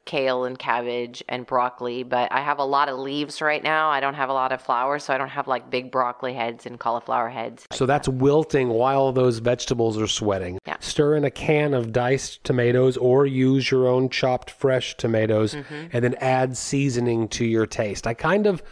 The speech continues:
Speaker 2: mimicked but went light on a taco seasoning, a little bit of cumin, a little bit of chili powder, a little bit of paprika, a little bit of oregano. Add a little water, cover and steam for twenty minutes. Heated up some gluten-free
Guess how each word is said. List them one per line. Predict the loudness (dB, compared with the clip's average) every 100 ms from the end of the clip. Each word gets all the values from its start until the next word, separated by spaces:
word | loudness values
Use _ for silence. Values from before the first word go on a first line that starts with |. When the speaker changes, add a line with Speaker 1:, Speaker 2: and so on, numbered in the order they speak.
| -6
Speaker 2:
mimicked | 0 2 2 0 -2
but | 0
went | 2 2
light | 2 2 4 2 2
on | 2 2
a |
taco | 0 -2 -2 0 2 4 6 4
seasoning, | 2 0 0 2 4 4 4 0 -8 -6
a | -2
little | 2 2
bit | 2
of | 0
cumin, | 2 2 2
a |
little | 2 2 2
bit | 2
of | 2 0 -4
chili | -2 0 2
powder, | 2 2 2 0 -4 -18 -6
a |
little | 0 2 2
bit | 0
of | 0
paprika, | -2 0 0 0 0
a | 2
little | 2 2 2
bit | 2 4
of | 2 0 -10 _
oregano. | 2 4 2 2 2 2 -2 _ _
Add | 2 2
a |
little | 4 2
water, | 4 4 2 0 -4
cover | 0 2 4 2
and | 2
steam | -2 0 2 2
for | 0 -4
twenty | 0 0 2
minutes. | 2 2 0 -4 -14 _ _ _ -2
Heated | 2 4
up | 4 0
some | 0 0 2
gluten-free | 2 2 2 0 0 0 0 4 4 4 2 0